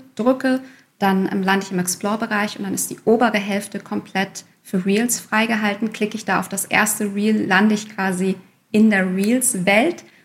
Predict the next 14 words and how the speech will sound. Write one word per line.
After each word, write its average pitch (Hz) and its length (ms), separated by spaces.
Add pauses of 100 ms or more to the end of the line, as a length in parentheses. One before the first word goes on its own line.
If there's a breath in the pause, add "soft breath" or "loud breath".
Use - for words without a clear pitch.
wo 202 160
ich - 160
mich 202 240
von 180 220
einem 214 320
Reel 208 220
ins - 260
nächste 208 480
durchklicken 240 1200
oder 196 120
durchscrollen 202 800
kann, 226 240
besser 226 260
gesagt. 220 560